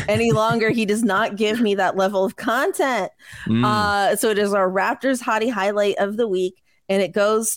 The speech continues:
Speaker 1: to Pascal Siakam's camcorder. Uh, this was
Speaker 2: Yes.
Speaker 1: <laughs> this was the moment for,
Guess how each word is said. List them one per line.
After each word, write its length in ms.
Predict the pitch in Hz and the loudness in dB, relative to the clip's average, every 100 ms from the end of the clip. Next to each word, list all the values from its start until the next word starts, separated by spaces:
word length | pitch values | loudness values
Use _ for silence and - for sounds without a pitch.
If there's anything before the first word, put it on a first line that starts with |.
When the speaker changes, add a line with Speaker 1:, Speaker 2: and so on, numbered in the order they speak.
| - | -4
Speaker 1:
to 300 | 226 208 196 - | -2 0 0 -2
Pascal 520 | 208 202 - 226 233 | -4 -4 -2 -2 -2
Siakam's 640 | - 220 170 185 196 185 | -2 -2 -2 -2 -6 -6
camcorder. 920 | - 185 180 185 160 143 147 175 254 240 _ _ _ _ - | -4 -4 -4 -4 -4 -2 0 0 -2 -4 _ _ _ _ -4
Uh, 300 | 185 185 190 | 0 2 2
this 320 | 196 226 226 | 2 0 0
was 300 | 233 139 87 | -2 -2 -2
Speaker 2:
Yes. 840 | 90 90 92 - - - - - | 0 0 0 -2 0 -2 -2 -2
Speaker 1:
<laughs> 1300 | 381 427 349 403 - 392 - 370 - 349 - 508 453 190 | -2 -2 -2 -4 -4 -6 -4 -6 -4 -8 -6 -8 -6 -2
this 340 | 240 269 269 | 0 0 0
was 440 | 233 240 254 254 | 0 2 2 0
the 100 | 254 | 0
moment 680 | 247 254 240 202 202 254 - - _ | 0 2 2 2 0 -2 -6 -14 _
for, 340 | - 240 233 | -4 0 0